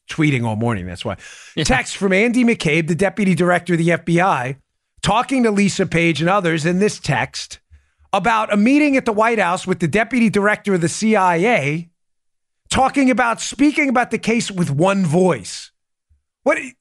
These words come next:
Speaker 1: again, media people, aren't you interested at all in what the White House knew and when they knew it? Do those texts to the investigators involved in this case, do they even excite you or tickle your fancy a little bit?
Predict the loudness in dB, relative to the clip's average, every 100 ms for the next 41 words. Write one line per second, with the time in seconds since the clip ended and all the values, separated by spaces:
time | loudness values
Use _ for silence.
0 | -20 -8 -6 -2 -2 0 2 4 4 2
1 | 0 -2 0 2 0 0 -2 -4 -2 -2
2 | 0 -2 0 0 0 2 4 4 4 2
3 | 2 0 0 0 2 2 0 -2 0 0
4 | 2 2 2 2 2 2 2 2 0 -4
5 | -18 _ -20 _ 0 2 0 -2 -8 -2
6 | -2 -2 -8 -4 0 0 -2 -6 -2 0
7 | 2 2 0 0 -2 0 2 2 0 0
8 | 2 0 0 0 0 0 -2 -4 -8 -6
9 | -2 2 2 2 0 2 2 0 -4 -2
10 | -2 0 2 2 0 -2 0 2 2 2
11 | 0 0 0 0 0 2 0 2 2 0
12 | -2